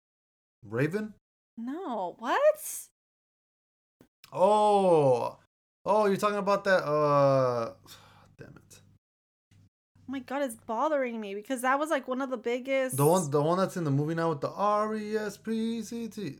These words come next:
Speaker 1: That one?
Speaker 2: What?
Speaker 1: Or is it, uh, Aaliyah? No, she's dead.
Speaker 2: Brandy.
Speaker 1: Brandy, there we go.
Speaker 2: Yeah.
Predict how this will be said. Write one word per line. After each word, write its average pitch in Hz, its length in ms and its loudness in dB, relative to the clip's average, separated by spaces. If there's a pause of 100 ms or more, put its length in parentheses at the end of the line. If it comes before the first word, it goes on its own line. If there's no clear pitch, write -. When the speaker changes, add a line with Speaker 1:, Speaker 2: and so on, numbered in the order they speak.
(120)
Speaker 1:
That 135 140 -4
one? 202 220 -8 (460)
Speaker 2:
What? 196 260 -14 (1040)
Speaker 1:
Or 135 80 -2
is 147 100 -2
it, 156 300 -4
uh, 139 160 -2
Aaliyah? 160 600 -2 (120)
No, 104 360 -12
she's - 140 -16
dead. - 80 -12
Speaker 2:
Brandy. 269 800 0 (560)
Speaker 1:
Brandy, 151 480 0
there 135 180 0
we 123 80 -4
go. 123 320 -2 (140)
Speaker 2:
Yeah. 240 640 -6